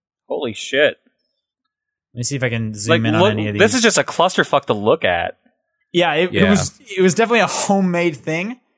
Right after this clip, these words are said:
Speaker 3: Yeah.
Speaker 2: Um, but yeah, so there's, you can see there's a bunch of drugs.
Speaker 1: Yeah, the, if you
Speaker 2: Uh,
Speaker 1: roll a
Speaker 2: it's
Speaker 1: one on your very first turn, you immediately get aborted and lose. Holy shit.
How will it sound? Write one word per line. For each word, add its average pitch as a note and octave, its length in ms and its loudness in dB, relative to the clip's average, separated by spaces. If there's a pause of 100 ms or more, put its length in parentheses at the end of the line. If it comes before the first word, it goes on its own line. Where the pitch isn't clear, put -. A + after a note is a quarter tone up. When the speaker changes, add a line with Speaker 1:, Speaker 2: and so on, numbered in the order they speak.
Speaker 3:
Yeah. F2 300 -2 (380)
Speaker 2:
Um, A#2+ 600 -4 (920)
but D3 120 0
yeah, D#3 160 0
so E3+ 120 -4
there's, E3 220 -2
you F#3 60 -10
can D#3+ 100 -6
see G3+ 80 0
there's D#3+ 140 2
a D#3 40 -4
bunch E3+ 140 -2
of D3+ 120 -4
drugs. C#3 720 0
Speaker 1:
Yeah, F3+ 200 4
the, F3 300 2
if F3 140 2
you G#3+ 120 4
Speaker 2:
Uh, G3 40 -2
Speaker 1:
roll G#3+ 220 6
a G3+ 60 4
Speaker 2:
it's F#3 100 2
Speaker 1:
one F#3+ 200 4
on E3+ 100 0
your D3 120 2
very D3 240 4
first D#3+ 260 2
turn, D3 260 4
you B2+ 160 4
immediately C3 380 4
get C3 120 2
aborted A#2+ 340 2
and A2 140 -2
lose. G#2+ 300 0
Holy B2 200 -2
shit. A2 360 0